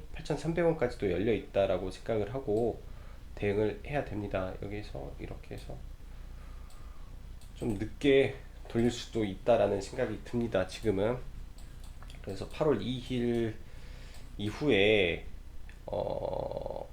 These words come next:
저는 시장 예상은 이제 이번에 수출 규제가 뭐 장관급 회의를 하더라도 지속적으로 이어질 거로 예상은 하지만, 예상은 하지만 단기적으로 지금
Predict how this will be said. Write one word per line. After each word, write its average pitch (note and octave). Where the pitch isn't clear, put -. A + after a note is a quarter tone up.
저는 B2+
시장 D#3+
예상은 C3+
이제 G#2
이번에 G#2
수출 -
규제가 A2
뭐 F#2+
장관급 B2+
회의를 C#3+
하더라도 A#2+
지속적으로 A#2+
이어질 A#2
거로 A#2
예상은 A2
하지만, A2+
예상은 G2
하지만 A2+
단기적으로 A2+
지금 G2+